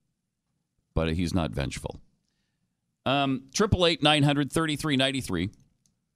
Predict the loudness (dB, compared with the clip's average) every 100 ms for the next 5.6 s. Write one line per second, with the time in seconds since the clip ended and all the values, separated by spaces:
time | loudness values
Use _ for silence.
0 | _ _ _ _ _ _ _ _ _ _
1 | _ _ _ _ -2 0 0 0 0 0
2 | -2 -4 -6 -6 -10 -12 _ _ _ -6
3 | -2 0 0 -2 -4 -4 -4 -4 -4 -4
4 | -8 _ _ -2 0 0 -4 -8 -4 -2
5 | -2 -4 -4 -6 -8